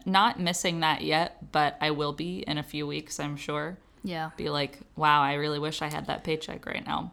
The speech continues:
Speaker 1: But
Speaker 2: Ooh. Yep. Yeah, so especially when you're starting out and your business is making maybe no money, maybe a little money.
Speaker 1: Negative money. <laughs>
Speaker 2: Yeah.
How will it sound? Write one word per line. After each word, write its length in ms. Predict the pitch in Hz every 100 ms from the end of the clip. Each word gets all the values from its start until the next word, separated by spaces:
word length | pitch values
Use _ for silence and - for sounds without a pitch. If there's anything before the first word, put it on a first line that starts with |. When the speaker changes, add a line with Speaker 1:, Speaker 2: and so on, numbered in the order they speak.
| _
Speaker 1:
But 160 | - 151
Speaker 2:
Ooh. 260 | 370 302 180 - - - - - -
Yep. 320 | - 156 156 - - - - _ - - - - - - -
Yeah, 220 | 240 202 -
so 260 | - 226
especially 800 | 208 - 240 - - 226 214 190
when 260 | 185 185 175
you're 120 | 156
starting 600 | 165 - 170 175 160 143 -
out 520 | - 156 143 147 - - - - _ - - _ - - _ _ -
and 260 | 160 147 147
your 120 | 156
business 480 | 160 156 151 151 -
is 280 | - 151 165
making 760 | 156 147 156 151 147 151 156 - - - -
maybe 440 | 151 139 156 156
no 180 | 170 233
money, 240 | 214 147
maybe 720 | 135 147 151 151 156 156 156 - _ -
a 60 | 185
little 260 | 185 190
money. 260 | 160 143 -
Speaker 1:
Negative 440 | 180 226 180 156
money. 320 | 165 156 180 254
<laughs> 360 | - - - -
Speaker 2:
Yeah. 160 | 156